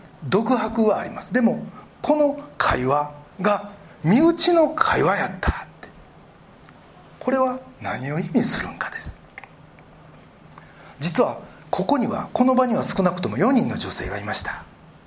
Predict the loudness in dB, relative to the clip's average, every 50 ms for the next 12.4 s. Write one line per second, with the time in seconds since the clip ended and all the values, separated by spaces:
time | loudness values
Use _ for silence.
0 | -20 -20 -20 -20 -20 -20 -20 -20 -20 -20 -20 -20 -20 -20 -20 -20 -20 -20 -20 -20
1 | -20 -20 -16 -8 -4 -2 0 0 0 2 0 0 0 -2 -2 -2 -4 -2 -2 0
2 | 0 2 0 0 -2 -2 -6 -6 -8 -8 -12 -18 -20 -20 -20 -20 -20 -20 -20 -20
3 | -20 -12 -6 -4 -2 -2 -2 -2 -2 -2 -2 0 2 4 4 6 6 6 4 2
4 | -2 -2 -2 2 4 4 4 4 4 2 2 2 2 0 -2 -2 -4 -4 0 2
5 | 2 2 0 -2 -4 -2 0 0 0 -2 -4 -10 -18 -20 -20 -20 -20 -20 -20 -8
6 | -4 -2 0 0 2 0 0 0 -2 -2 -2 0 2 2 2 2 2 0 -2 -2
7 | -4 -6 -4 -2 0 0 0 0 0 0 -2 -2 -4 -8 -12 -16 -14 -8 -2 0
8 | 0 2 2 2 2 2 2 2 2 2 2 2 0 -2 -4 -8 -12 -14 -18 -20
9 | -20 -20 -20 -20 -20 -16 -12 -8 -6 -2 0 0 0 0 -2 -4 -8 -10 -16 -20
10 | -20 -20 -14 -4 -2 0 2 2 2 2 2 0 0 2 0 0 0 0 -2 -2
11 | -4 -2 -2 -2 -2 -2 -2 -2 -4 -2 0 0 0 0 2 2 2 2 2 0
12 | -4 -6 -4 -4 -2 -2 -4 -6